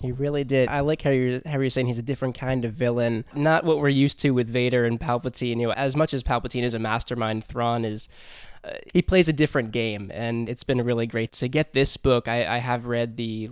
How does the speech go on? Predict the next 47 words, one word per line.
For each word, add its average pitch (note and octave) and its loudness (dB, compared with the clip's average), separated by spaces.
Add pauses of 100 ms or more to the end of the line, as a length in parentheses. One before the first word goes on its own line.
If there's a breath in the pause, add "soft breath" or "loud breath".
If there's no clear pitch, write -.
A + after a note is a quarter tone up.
(140)
Legends A#2+ 0
trilogy A#2 -2
as A2+ -4
well, C3+ 2
and, A2+ -2 (520 loud breath)
uh, A#2 -2
this B2 -4
trilogy A#2 -2
as G#2+ -6
well, - -4
I, A2 -4
I - -6
don't A#2 -4
think A2+ -4 (160)
disappointed A#2 -2
whatsoever. G#2+ -2
It's - -10
been A#2 -2
great B2+ -2
to B2+ -2
have A#2 -2
him A#2 -2
reintroduced A#2 -2
back G#2+ -4
into G#2 -4
canon, A#2+ 0
and, G3 -4
you A#3+ -2
know, C#4 -2
the G#3 -4
new F#3 2
book's F#3 -4
coming F#3 -4
out F3+ -4
soon. E3+ 0
I'm, C#3 0
I'm C#3 0 (340)
loving D3 4
this B2+ -2
new C3 2
dose B2+ 2
of A2+ -2
Thrawn A#2+ 0
that A2+ -2
we're A2+ -6
getting, G#2+ -4
and G#2+ -8